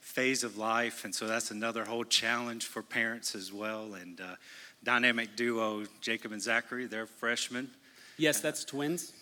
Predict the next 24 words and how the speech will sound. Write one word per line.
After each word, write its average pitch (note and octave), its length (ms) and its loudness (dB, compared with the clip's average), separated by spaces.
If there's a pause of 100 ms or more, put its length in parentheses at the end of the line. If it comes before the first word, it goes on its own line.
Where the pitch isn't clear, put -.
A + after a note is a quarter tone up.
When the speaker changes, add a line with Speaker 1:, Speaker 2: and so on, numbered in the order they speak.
(120)
Speaker 2:
by D3+ 140 0
the D3+ 60 2
way. D3+ 100 0
Speaker 1:
Yep. A2+ 180 -2 (1000)
And B2 180 0
then C3 160 6
the A#2+ 100 6
little C#3+ 280 8
one D3+ 220 6
would G#2+ 180 2
argue A#2 380 4
he's A2 200 -2
the F#2+ 80 -4
same G#2 320 0
age G2+ 220 0
as - 140 -2
the F#2 80 -6
twins, E2 500 -6 (180)
but F#2+ 220 -4
he's, A2+ 360 2
uh, G#2+ 280 0 (320)
fifth - 320 -2
grader G2 340 0
Aaron. F2 260 -8